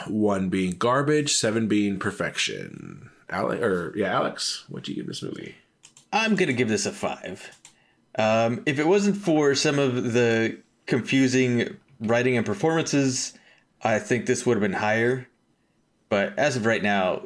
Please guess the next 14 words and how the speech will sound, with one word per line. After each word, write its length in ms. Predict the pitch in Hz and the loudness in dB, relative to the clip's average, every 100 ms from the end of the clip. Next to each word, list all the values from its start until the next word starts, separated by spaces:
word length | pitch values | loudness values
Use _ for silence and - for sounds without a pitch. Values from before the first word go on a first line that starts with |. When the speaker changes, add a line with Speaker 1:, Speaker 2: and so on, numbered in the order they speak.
| - - | -10 -2
Speaker 2:
it, 220 | 117 - | -2 2
it's 200 | 139 143 | 0 0
a 60 | |
solid 340 | 127 120 92 - | 0 0 0 -2
five. 280 | 90 71 92 | -4 -4 -4
It's 120 | 127 | -2
very 260 | 139 143 117 | 2 2 2
entertaining, 600 | 98 98 104 92 87 85 - | 0 -2 -2 -2 -4 -8 -6
despite 480 | 104 - - 95 95 - _ _ _ _ _ _ | -4 -2 -2 -2 -4 -14 _ _ _ _ _ _
some 240 | - 117 | -4 0
of 160 | 101 92 | 0 0
its, 240 | 87 - | -4 -2
uh, 280 | 104 82 73 - | -2 0 -2 -4
pitfalls. 540 | - - - - - | -8 -8 -10 -10 -12